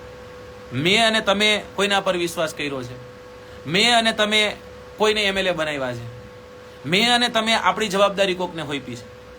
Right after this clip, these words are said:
અને મેં અને તમે જ બધું કર્યું છે તો ત્રીજો વ્યક્તિ કઈ રીતના જવાબદાર હોઈ શકે? જવાબદાર હું છું,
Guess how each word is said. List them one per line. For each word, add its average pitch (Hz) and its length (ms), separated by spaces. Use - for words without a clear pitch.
અને 254 140
મેં 208 300
અને 269 140
તમે 262 260
જ 233 60
બધું 262 260
કર્યું 269 340
છે 220 160
તો 262 140
ત્રીજો 233 540
વ્યક્તિ 247 480
કઈ 302 160
રીતના 254 300
જવાબદાર 151 420
હોઈ 123 140
શકે? - 280
જવાબદાર 185 500
હું 175 400
છું, 202 260